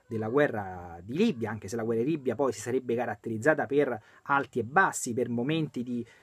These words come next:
di, di stasi e momenti di grossa dinamicità. Ebbene, per questa battaglia Pugliese, che era capitano, comandava una compagnia, venne decorato della, ehm, della croce di,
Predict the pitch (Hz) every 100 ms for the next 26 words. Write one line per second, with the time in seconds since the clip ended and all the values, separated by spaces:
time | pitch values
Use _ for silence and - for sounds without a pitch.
0 | _ 123 117 120 - - 185 165 - 123
1 | 120 143 143 - 113 123 143 - 120 127
2 | 151 214 302 208 170 202 110 107 139 -
3 | 214 - 135 170 185 - 98 107 131 -
4 | _ _ _ _ 220 220 180 - - 104
5 | 104 131 180 180 123 90 95 113 143 107
6 | 113 147 185 247 196 117 120 139 160 190
7 | 175 175 170 180 175 123 151 160 180 107
8 | 87 92 143 - _ 120 143 165 120 107
9 | 101 95 - 98 92 95 92 90 90 104
10 | 135 131 202 185 107 - 95 110 147 117
11 | 104